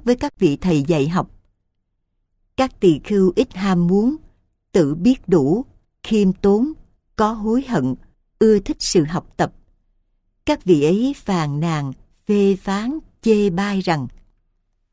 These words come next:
"Vì sao các người học trò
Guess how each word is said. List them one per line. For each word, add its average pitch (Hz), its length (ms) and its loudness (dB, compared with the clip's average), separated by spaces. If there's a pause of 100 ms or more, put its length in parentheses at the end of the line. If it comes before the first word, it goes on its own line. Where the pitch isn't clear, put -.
(880)
"Vì 160 220 4
sao 190 340 0
các 247 180 -4
người 165 180 4
học 151 300 -6
trò 156 340 -2